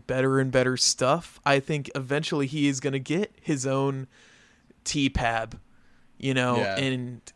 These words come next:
Speaker 1: like, his own classic, classic album. Uh, he's gonna get his own Illmatic.
Speaker 2: Right. This might be it.
Speaker 1: Um, this, this very well might be it. Time will tell.
Speaker 2: Yeah.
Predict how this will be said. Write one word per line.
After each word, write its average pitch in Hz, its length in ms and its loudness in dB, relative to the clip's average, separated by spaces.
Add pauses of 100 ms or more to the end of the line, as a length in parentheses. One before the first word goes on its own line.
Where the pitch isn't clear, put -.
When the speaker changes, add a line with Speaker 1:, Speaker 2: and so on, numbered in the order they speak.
(180)
Speaker 1:
like, 135 260 -2
his 143 240 -4
own 143 220 0
classic, 131 1000 0 (460)
classic 131 720 0
album. 120 680 0 (300)
Uh, 139 100 -6
he's 139 220 -4
gonna 151 180 2
get 143 160 2
his 139 120 0
own 139 160 2
Illmatic. 113 800 -4
Speaker 2:
Right. 107 360 -2 (960)
This 127 180 -4
might 120 220 -4
be 107 100 -6
it. 107 180 -2
Speaker 1:
Um, 120 360 -2 (1000)
this, 160 320 -2
this 156 280 0
very 196 320 2
well 190 160 2
might 175 240 2
be 143 220 4
it. 139 180 2
Time 151 220 2
will 131 100 0
tell. 120 240 -4
Speaker 2:
Yeah. 107 280 -4